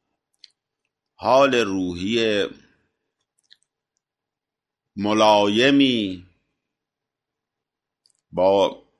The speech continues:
صداقتی، با صفایی در میون افراد مشاهده می‌شد. انسان خوشش می‌اومد با اونها بشینه، صحبت کنه، سلام علیک کنه،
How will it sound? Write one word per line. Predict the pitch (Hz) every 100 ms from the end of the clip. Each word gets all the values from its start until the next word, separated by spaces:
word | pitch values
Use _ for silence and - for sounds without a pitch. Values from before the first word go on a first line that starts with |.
| - -
صداقتی، | - - 85 92 95 92 107 - - 113
با | 95 87 85
صفایی | - 80 - 64 - 78 92
در | 82 82
میون | 82 87 107
افراد | 104 65 85 - 98 117 117 - _ _ _ _ _ _ _ 80
مشاهده | 87 - 87 87 90 95 101 147
می‌شد. | 143 95 - 95 82 - - _ _ _ _ _ _ 67 - 92 _ _ _ _ _ _ _ _ _ _ _ _ _ _
انسان | 131 143 139 165 160
خوشش | - 175 156 143 -
می‌اومد | 135 123 113 107 -
با | 104
اونها | 98 104 117
بشینه، | - 127 - 110 98 92
صحبت | - 87 85 120 -
کنه، | - 101 98 95
سلام | 85 - 90 92 90
علیک | 98 110 -
کنه، | _ 104 92 80